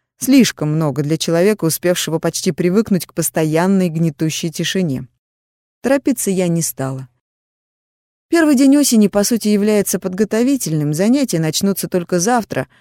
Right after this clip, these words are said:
а сегодня все будут осаждать учебную часть, решая те или иные вопросы и толпиться в библиотеке, получая учебники.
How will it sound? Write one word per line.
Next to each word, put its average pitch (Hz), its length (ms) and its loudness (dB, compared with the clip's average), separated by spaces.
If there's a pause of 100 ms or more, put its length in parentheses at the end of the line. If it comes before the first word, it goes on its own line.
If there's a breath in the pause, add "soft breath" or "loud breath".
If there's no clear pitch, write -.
(140)
а 220 100 0
сегодня 247 580 2 (320)
все 277 240 0
будут 220 400 2
осаждать 196 500 0
учебную 190 400 2
часть, 240 340 -2
решая 196 440 2
те 190 260 0
или 170 140 2
иные 165 240 0
вопросы 233 560 0
и - 160 -2
толпиться 240 460 -2
в - 20 -6
библиотеке, 190 580 -2
получая 160 460 -4
учебники. 135 640 -6